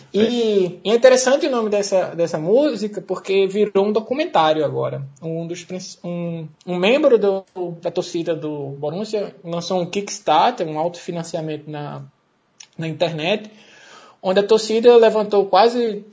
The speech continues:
duzentos mil euros pra financiar um documentário contando justamente essa história, essa história específica de como foi a dissidência do clube na sua fundação contra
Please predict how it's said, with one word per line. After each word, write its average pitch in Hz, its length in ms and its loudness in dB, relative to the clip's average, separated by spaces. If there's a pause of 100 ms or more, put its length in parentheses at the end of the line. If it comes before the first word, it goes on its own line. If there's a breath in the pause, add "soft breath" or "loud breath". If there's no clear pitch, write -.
(100)
duzentos 185 440 0
mil 175 240 2
euros 170 440 4
pra 208 120 0
financiar 202 560 -2
um 190 60 -4
documentário 214 840 2
contando 226 360 -4
justamente 240 400 0
essa 294 340 2
história, 180 540 4
essa 165 160 -4
história 208 300 0
específica 208 480 -2
de 196 80 -2
como 269 360 2
foi 233 260 4
a - 20 2
dissidência 233 960 -2 (320 loud breath)
do 220 160 6
clube 226 520 6
na 254 120 0
sua 233 160 -2
fundação 214 640 -2
contra 254 640 0